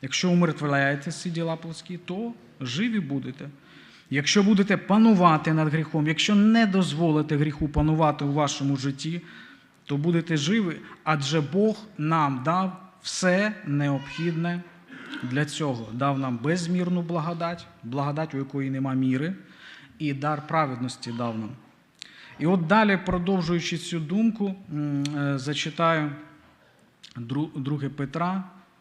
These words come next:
м, перший розділ, третій вірш, і далі з п'ятого по одинадцятий. "Його божественна сила дала нам все необхідне для життя і побожності". Все.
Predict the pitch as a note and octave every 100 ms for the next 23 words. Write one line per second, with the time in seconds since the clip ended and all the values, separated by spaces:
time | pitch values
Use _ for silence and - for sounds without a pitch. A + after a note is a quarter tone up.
0 | _ _ - C3 C3 D3 C#3+ - D#3+ E3
1 | D#3 E3 E3+ - - _ _ C#3 C#3+ C#3+
2 | D#3 D#3 D3 - C3+ C#3 C3 - C3+ C3
3 | C3+ B2+ C3 C#3 C#3 B2 - C3+ C3 -
4 | _ _ _ - - - - - - -
5 | _ _ - - C3+ E3+ E3+ G#3 B3+ F#3+
6 | F#3 G3+ A#3 A#3 - F3+ E3+ D3+ - F3
7 | D3+ E3 G#3+ G#3+ - D3 D#3+ F3+ G3+ G3
8 | E3+ F3 F#3 F3+ - - F#3+ F#3+ G#3 G3
9 | F3 E3+ D#3+ D3 - - F#3+ G3+ G3+ A3
10 | F#3+ D3+ D3+ C#3+ C#3 C#3+ D#3 D3+ D3 C#3+
11 | D3 B2+ A#2 - - - _ _ _ -
12 | - - D#3 C3